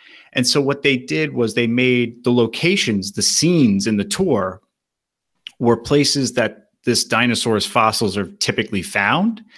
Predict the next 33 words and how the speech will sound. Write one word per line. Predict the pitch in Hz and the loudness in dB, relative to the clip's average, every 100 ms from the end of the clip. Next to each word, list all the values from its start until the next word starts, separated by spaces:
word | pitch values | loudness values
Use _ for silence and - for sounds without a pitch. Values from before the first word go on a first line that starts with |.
| - - - - | -20 -20 -8 -2
And | 123 127 | 2 2
then | 123 | 2
the | 113 | -2
points | - 139 123 120 | -2 -2 -2 -4
of | 110 | -6
interest | 107 - 104 - | -4 -4 -4 -4
were, | 113 104 | -4 -4
you | 113 | -2
know, | 107 95 92 - - - | -2 -2 -6 -12 -12 -6
"Okay, | 104 120 101 | -4 -2 -2
this | 110 - | -2 -4
is, | 113 104 | -6 -10
this | - 101 - _ | -8 -8 -10 _
dinosaur | 107 101 104 113 101 | -2 -2 -2 -4 -4
was | 95 | -4
found | 113 98 92 87 | -4 -4 -6 -8
here. | - 165 151 135 123 113 - - | -4 -2 2 4 2 0 -10 -8
It | - | -6
was | 101 - | -4 -2
found | 113 101 95 | 0 0 0
near | 95 | -4
fossils | 92 107 98 - 104 87 | -2 -2 0 -2 -6 -6
of | 82 | -6
these | 127 165 | -4 0
other | 143 147 | 0 0
dinosaurs." | 135 139 135 127 - 127 120 117 - - - | 2 2 2 -2 -2 0 0 0 -4 -10 -10
And | - 120 131 | -4 -2 2
then | 147 139 127 123 _ _ _ - | 2 2 0 -6 _ _ _ 2
they | 123 | 2
full | 123 - 190 | 0 0 2
screen | 202 - 143 123 120 | 2 2 2 4 2
that | 127 113 101 - 117 | 0 0 -2 -2 -2
on | 113 113 110 110 | 0 0 -2 -4